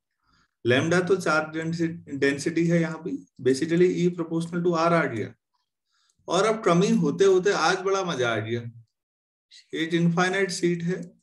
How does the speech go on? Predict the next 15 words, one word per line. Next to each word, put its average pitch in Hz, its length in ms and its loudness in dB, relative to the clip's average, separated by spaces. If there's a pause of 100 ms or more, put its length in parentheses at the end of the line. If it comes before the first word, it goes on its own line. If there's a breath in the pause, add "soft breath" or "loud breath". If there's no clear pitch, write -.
(400)
जिसपे 135 340 -2
चार्ज 165 300 0
डेंसिटी 170 460 0
सिग्मा 147 360 -6
ले 165 120 -2
ली 175 140 0
मैंने 175 300 -2 (1700)
और 147 120 -4
उससे 160 220 -2
R 151 300 4
दूरी 175 220 2
पर 175 240 -2
करने 170 260 -6
को 170 200 -2
कहा, 170 380 -6